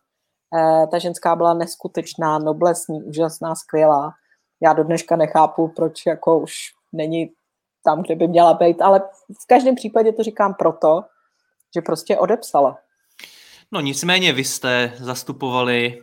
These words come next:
Speaker 2: nějaký subjekt, já jsem taky zastupoval médium, mladého podnikatele. Eh, co má dělat ten mladý člověk, který vlastně nezastupuje vůbec nic? Jak on může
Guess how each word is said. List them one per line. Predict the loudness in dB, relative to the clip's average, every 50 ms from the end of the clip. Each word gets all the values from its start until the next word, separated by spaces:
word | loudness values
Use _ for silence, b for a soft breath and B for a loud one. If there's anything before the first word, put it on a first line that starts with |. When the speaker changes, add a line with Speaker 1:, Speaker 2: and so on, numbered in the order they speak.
| _
Speaker 2:
nějaký | -6 -4 -4 -4 -4 -6 -6 -6
subjekt, | -6 -8 -10 -8 -4 -4 -4 -4 -4 -6 -10 -18 -20 -18 _
já | -2 -2 -2
jsem | -2 -2 -6 -6
taky | -6 -6 -4 -4
zastupoval | -4 -4 -4 -6 -8 -8 -6 -4 -2 0 2 2 2 0 -2
médium, | -2 -4 -4 -2 0 0 0 0 -2 -6 -8 -12 -12
mladého | -10 -6 -4 -4 -4
podnikatele. | -2 -4 -4 -4 -4 -4 -4 -4 -2 -2 0 0 0 0 -2 -6 B B B B -14 -14 -12 -14 -14 -16 B _ _ 0
Eh, | 2 2 4 2 2 0 -2 -6 -14 -8 -6
co | -2 0
má | 2 2 2 2
dělat | 2 0 0 0
ten | 0 0
mladý | 2 0 2 2 0 0
člověk, | -2 -2 -2 -2 -2 -2 -2
který | -2 -2 0
vlastně | 0 -2 -2 -2 -4
nezastupuje | -2 -2 -4 -4 -4 -6 -6 -2 0 0 0 0
vůbec | -2 -2 -2 -2 -2 -2 -4 -2
nic? | 0 0 0 0 -2
Jak | -4 -2 0
on | 0 2 2 2
může | 2 2 2 2 2 2 2 0 -2 -4